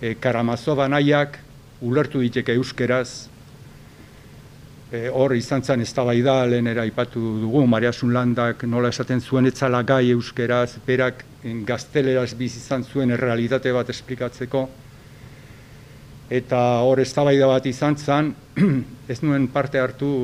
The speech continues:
eh, baina uste dute zirela gauzak argi geratu, zeren eta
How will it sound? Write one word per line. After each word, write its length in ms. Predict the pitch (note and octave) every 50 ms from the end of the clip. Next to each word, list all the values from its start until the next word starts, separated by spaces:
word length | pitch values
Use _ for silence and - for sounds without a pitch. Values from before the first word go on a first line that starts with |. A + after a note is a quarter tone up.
| A#2 G#2+
eh, 480 | G2+ G2+ G2+ G#2 A1+ A1 - A1+ A1 - - - - - - - - - - - - - A#3+ - C3
baina 560 | A2+ C3 B2+ A#2+ B2 B2 B2 B2 B2 B2 A#2+ A2 - - - - - - - - - - - - - - - - - - - - - - - -
uste 160 | - - - D#3+
dute 160 | D3+ E3 D3+
zirela 340 | C#3+ - D3 C#3 C#3 C3+ C3+
gauzak 380 | D3 C#3+ C3+ - C#3 C3+ C#3+
argi 840 | C#3 C3 B2+ A#2 B2+ C3 B2+ B2+ B2 B2 B2 B2 B2 A#2+ A#2+ A#2 G#2+
geratu, 400 | G#2+ C3 C3 D3+ C#3+ D3 D3 C3
zeren 340 | A2 - C3 A#2+ A#2 A#2 A2+
eta 260 | A2+ A2 - B2 A#2